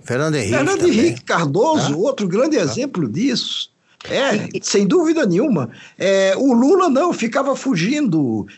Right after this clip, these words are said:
Speaker 2: Eu, o Lula cunhou uma, uma frase que é, que, que, que é típica pra ilustrar o comportamento dele diante da imprensa.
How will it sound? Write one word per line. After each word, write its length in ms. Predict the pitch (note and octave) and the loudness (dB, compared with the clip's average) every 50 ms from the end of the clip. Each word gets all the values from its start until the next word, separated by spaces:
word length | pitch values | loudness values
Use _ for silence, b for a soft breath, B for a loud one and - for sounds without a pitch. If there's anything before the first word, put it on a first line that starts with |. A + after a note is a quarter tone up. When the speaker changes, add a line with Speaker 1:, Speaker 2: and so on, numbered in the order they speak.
| B | B
Speaker 2:
Eu, 300 | - D3+ F#3+ A#3 D#4+ D#4+ | -2 0 2 2 2 2
o 120 | G3+ D#3 D3+ | 2 2 2
Lula 320 | D3+ F3+ C4 E4+ E4 - | 2 4 4 2 2 0
cunhou 400 | - - G#3 F3+ D#3 F3 G3+ A3 | 0 -2 0 0 2 2 2 2
uma, 300 | A3+ F3 D3+ B2 A#2+ G2+ | 2 2 0 -2 -2 -4
uma 200 | A#2 B2+ A#2 G#2+ | -4 -4 -4 -4
frase 600 | G2+ G#2 - B2+ A#2+ D3 F3 - - D3 B2+ B2+ B2 | -6 -8 -8 -6 -4 -2 -2 -2 -4 -4 -6 -6 -8
que 140 | - - | -6 -4
é, 280 | D3 C#3+ C#3 C3 A#2 G2 | -4 -2 -2 -2 -2 -4
que, 280 | - - A2 F#2 F2 - | -4 -6 -6 -6 -6 -6
que, 160 | - - C3+ | -10 -14 -12
que 160 | - - G#2 | -10 -8 -8
é 60 | F2+ | -8
típica 840 | - - - - G#3+ F#3+ - - C3 A2+ - - G#2+ G2+ F#2 F#2 F2+ | -8 -10 -8 -6 -6 -6 -6 -6 -8 -8 -6 -6 -4 -4 -4 -6 -6
pra 260 | - - B2+ A2 A2+ | -6 -6 -4 -4 -2
ilustrar 640 | A2+ G#2+ G#2 G2 G2 - - - A2 B2+ B2+ A#2 A2+ | -2 -2 -4 -6 -6 -8 -8 -6 -6 -4 -4 -4 -4
o 60 | A2 | -6
comportamento 640 | - B2+ G#2+ G2+ B2+ B2 A#2 - B2 A2+ A#2+ A#2 G#2 | -6 -8 -8 -6 -6 -6 -6 -4 -4 -4 -4 -4 -4
dele 220 | G2+ A#2+ C#3+ C#3 | -4 -4 -6 -4
diante 240 | A2 A2 C3+ C#3+ C#3 | -4 -4 -4 -4 -2
da 80 | C#3+ C#3 | -4 -4
imprensa. 380 | B2+ - - - C#3+ C3+ - | -4 -4 -6 -6 -6 -8 -8